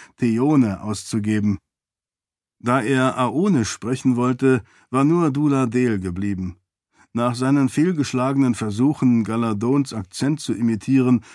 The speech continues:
war klar gewesen, dass er niemals einen überzeugenden Angehörigen der duladenischen Unterschicht abgeben würde. Selbst seine Aussprache eines einfachen Wortes wie Kolo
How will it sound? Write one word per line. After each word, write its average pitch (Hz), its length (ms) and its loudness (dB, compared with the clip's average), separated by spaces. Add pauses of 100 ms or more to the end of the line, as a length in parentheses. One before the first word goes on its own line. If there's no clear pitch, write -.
(140)
war 120 120 -4
klar 160 280 0
gewesen, 139 460 2
dass 127 160 -4
er 120 120 -2
niemals 135 640 2
einen 110 300 0
überzeugenden 117 800 0
Angehörigen 120 920 0 (240)
der 107 180 -2
duladenischen 120 880 0
Unterschicht 117 720 -4
abgeben 107 480 -4
würde. 104 320 -2 (640)
Selbst 143 420 -4
seine 135 280 0
Aussprache 135 720 -4
eines 117 320 -4
einfachen 127 580 -4
Wortes 139 460 -4
wie 117 300 2 (220)
Kolo 110 640 0